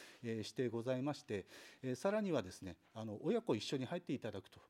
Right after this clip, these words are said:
いうところになってございますので、えー、そちらの面で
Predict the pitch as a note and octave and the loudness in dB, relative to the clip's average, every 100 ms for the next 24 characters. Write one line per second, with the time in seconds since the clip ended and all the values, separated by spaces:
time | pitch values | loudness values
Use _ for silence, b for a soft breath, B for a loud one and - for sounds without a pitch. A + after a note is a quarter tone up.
0 | _ - B2 A#2+ B2 C#3+ C#3+ G#2+ A2+ - | _ -2 0 0 -2 -2 0 0 -4 -4
1 | G2+ F#2+ G2+ A#2 - B2+ F2 A2 - B | -6 -4 -4 -2 -4 -4 0 0 0 B
2 | B B A#2+ - C3 D3 C#3+ D3+ A3+ D3 | B B -4 -2 -2 0 2 2 2 2